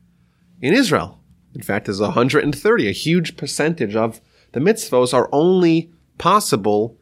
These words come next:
in the land. Uh, we read in last week's Parsha about tsaras. When you get to the land of Israel, you'll have tsaras in your home. Ramban tells us that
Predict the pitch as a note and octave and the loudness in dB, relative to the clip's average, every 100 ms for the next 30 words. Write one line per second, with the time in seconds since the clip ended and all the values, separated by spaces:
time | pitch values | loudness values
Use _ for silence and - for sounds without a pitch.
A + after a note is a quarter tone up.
0 | _ - A#2+ A2 G#2+ A2 _ _ _ _ | _ -4 -2 -2 -4 -8 _ _ _ _
1 | G#2 G#2+ A2 D3 D3+ G2 E2 - - _ | -4 -2 0 0 0 0 -4 -10 -16 _
2 | _ _ _ _ _ _ _ _ _ _ | _ _ _ _ _ _ _ _ _ _
3 | - - - B2 A#2+ C3+ C3+ - - _ | -14 -12 -4 0 2 2 0 -4 -18 _
4 | - _ _ - A#2+ A#2+ A#2+ A2+ A2+ A2 | -20 _ _ -4 -2 -2 -4 -8 -6 -4
5 | B2 C3+ - F3+ A3 - - - _ _ | -4 -6 -6 -4 -4 -6 -10 -14 _ _
6 | _ _ _ _ - G#2+ G#2 A2 - - | _ _ _ _ -10 -4 -2 -2 -4 -18
7 | - - - C3+ F#3+ F3+ - - - _ | -18 -8 -2 0 0 -2 -10 -14 -18 _
8 | _ _ _ - G#2 A2+ A#2 B2 B2+ C#3 | _ _ _ -14 -6 -4 -2 -2 0 0
9 | A3+ A#3 D#3 A2 - A2 A#2 G#2+ - A2+ | -2 -4 -6 -8 -10 -6 -4 -4 -2 -2
10 | G#2+ - A#2+ A#2 B2+ D#3+ F#3 G2+ - _ | -2 -4 -4 -2 0 0 0 -4 -12 _
11 | _ _ _ _ _ _ _ _ - G#2+ | _ _ _ _ _ _ _ _ -10 -6
12 | A2+ A#2+ E3 D3 G2+ G#2 A2+ D#3 - A#2+ | 0 2 0 0 -4 -4 -4 -6 -4 -4
13 | A#2+ | -4